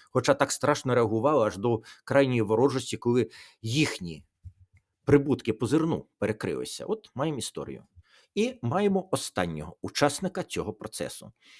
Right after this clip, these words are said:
Це ота єдина недоімперія, яка реально насправді може зупинити війну. Так, як сказала цього разу їй,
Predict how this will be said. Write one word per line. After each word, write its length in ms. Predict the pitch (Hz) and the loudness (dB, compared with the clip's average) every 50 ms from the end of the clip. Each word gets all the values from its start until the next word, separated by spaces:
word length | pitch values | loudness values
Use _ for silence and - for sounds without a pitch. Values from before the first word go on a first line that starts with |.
| - _ _ _ - - | -20 _ _ _ -4 2
Це 160 | - 175 - - | 2 4 6 6
ота 280 | 175 175 - - 196 | 4 4 4 4 2
єдина 640 | 185 143 123 180 165 147 131 156 127 101 95 90 92 | 4 4 4 4 4 6 6 6 6 6 4 2 2
недоімперія, 1040 | 104 113 139 160 135 101 90 101 98 98 92 90 - 104 98 110 143 165 208 220 208 - _ _ _ _ _ _ - | 2 4 6 4 4 4 2 0 0 0 -2 0 0 2 2 2 2 2 0 0 -2 -10 _ _ _ _ _ _ -2
яка 300 | 107 131 - - 143 123 | 0 0 0 2 2 2
реально 340 | 123 120 107 95 87 82 87 | 4 4 2 2 0 -2 -4
насправді 680 | 87 - - - - 127 139 165 175 170 - - - _ _ _ _ _ - | -6 -6 -8 -4 0 0 0 0 0 -2 -4 -6 -6 _ _ _ _ _ -2
може 500 | 110 113 123 120 110 - 175 180 185 - - | 2 2 4 2 2 0 -2 -4 -6 -6 -8
зупинити 540 | 101 104 107 - - 92 98 104 104 - 110 | -4 -4 -4 -2 0 0 0 0 0 -2 -2
війну. 400 | 123 131 131 120 104 - - _ _ _ _ _ _ _ | -2 0 -2 -2 -2 -4 -6 _ _ _ _ _ _ _
Так, 200 | - 92 - - | -6 -4 -2 -2
як 120 | 101 - | -2 -2
сказала 440 | - - - 117 - 120 95 95 92 | -2 -2 0 0 2 2 0 0 0
цього 320 | - - 113 95 104 107 104 | 0 0 0 2 2 2 2
разу 240 | 98 92 - 104 | 2 0 0 -2
їй, 220 | 98 92 92 98 | -2 -2 -2 -2